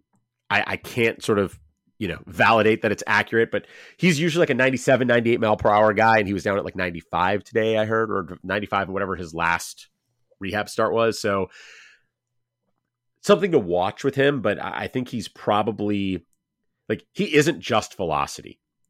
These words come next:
And he, he's the kind of guy who, like, it's entirely possible that he's trying to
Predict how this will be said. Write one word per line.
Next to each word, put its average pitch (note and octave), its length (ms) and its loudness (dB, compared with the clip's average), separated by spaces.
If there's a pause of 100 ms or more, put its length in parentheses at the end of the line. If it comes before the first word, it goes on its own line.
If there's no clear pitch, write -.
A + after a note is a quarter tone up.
(260)
And F2 340 -4
he, G#2+ 140 -10
he's G2+ 260 -4
the G#2+ 80 -2
kind C3+ 180 2
of A2 60 -2
guy G#2 220 2
who, G2 120 -6
like, F2+ 360 -6 (500)
it's D#3+ 160 2
entirely C#3 420 2
possible A2+ 420 2
that F#2 80 0
he's F#2+ 140 -6
trying G2 240 -2
to D#2+ 100 -6